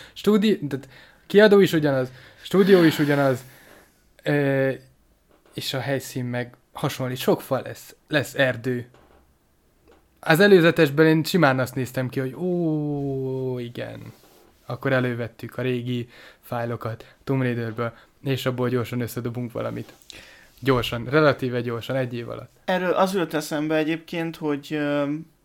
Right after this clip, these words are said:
Speaker 2: most kicsit nem ide kapcsolódik, picit igen, hogy ugye ez a Marvel effektus, vagy Avengers effektnek szoktam
Speaker 1: Mhm.
Speaker 2: nevezni azt, amikor csinálsz valamit, ami emlékeztet arra, amihez nincsen jogod felhasználni.
Speaker 1: Mhm.
Speaker 2: És, ö,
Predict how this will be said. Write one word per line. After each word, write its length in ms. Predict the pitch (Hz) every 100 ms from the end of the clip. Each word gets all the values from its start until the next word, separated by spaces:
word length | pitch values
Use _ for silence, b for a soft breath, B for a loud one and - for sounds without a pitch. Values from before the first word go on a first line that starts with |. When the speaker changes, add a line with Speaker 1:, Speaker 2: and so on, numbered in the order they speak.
| _ _
Speaker 2:
most 340 | 156 180 -
kicsit 440 | 233 220 175 - - - _ _ _ _ _
nem 260 | - - 190
ide 120 | 175
kapcsolódik, 460 | 170 151 175 151 151
picit 280 | 208 - 143
igen, 320 | 143 165 190 B B B B
hogy 320 | - 165 160
ugye 160 | - 180
ez 140 | 175
a 280 | 180 170 165 -
Marvel 360 | 180 175 160
effektus, 500 | 143 - 151 - 143
vagy 160 | - 147
Avengers 460 | 175 170 151 151 151
effektnek 400 | - - 151 147
szoktam 300 | 151 - 147
Speaker 1:
Mhm. 80 | 143
Speaker 2:
nevezni 240 | 139 156
azt, 180 | 156 -
amikor 460 | 151 147 151 147 -
csinálsz 380 | - 185 156 156
valamit, 320 | 160 180 170
ami 220 | 156 151
emlékeztet 640 | 170 160 151 156 147 143
arra, 400 | - 151 143 139
amihez 320 | 135 143 139 139
nincsen 300 | 139 135 127
jogod 300 | 120 117 113
felhasználni. 600 | - - - 85 76 170
Speaker 1:
Mhm. 120 | 120 127 131 _ B B B B B -
Speaker 2:
És, 500 | 175 175 170 160 -
ö, 280 | 165 156 160